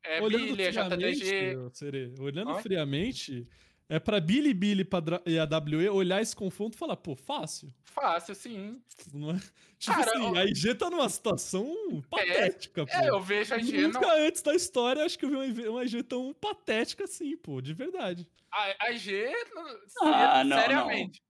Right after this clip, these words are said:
Speaker 3: não.
Speaker 1: não vai pros
Speaker 2: Juro?
Speaker 1: playoffs, não vai
Speaker 3: Cara,
Speaker 1: pro Mundial.
Speaker 3: mas não, a I G antes,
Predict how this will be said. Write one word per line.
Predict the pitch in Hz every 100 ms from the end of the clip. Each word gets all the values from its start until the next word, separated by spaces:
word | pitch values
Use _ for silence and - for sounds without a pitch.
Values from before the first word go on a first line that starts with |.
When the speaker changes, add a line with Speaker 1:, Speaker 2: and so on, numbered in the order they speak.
| _ _ _
Speaker 3:
não. | 202
Speaker 1:
não |
vai | 196 190
pros | 165 269
Speaker 2:
Juro? | 311
Speaker 1:
playoffs, | 233 220 277 330 339
não | 302 285
vai |
Speaker 3:
Cara, | 220 165 135
Speaker 1:
pro |
Mundial. | 151 165 170
Speaker 3:
mas |
não, | 185 175 196 151
a |
I | 151
G | 151 156
antes, | 170 214 262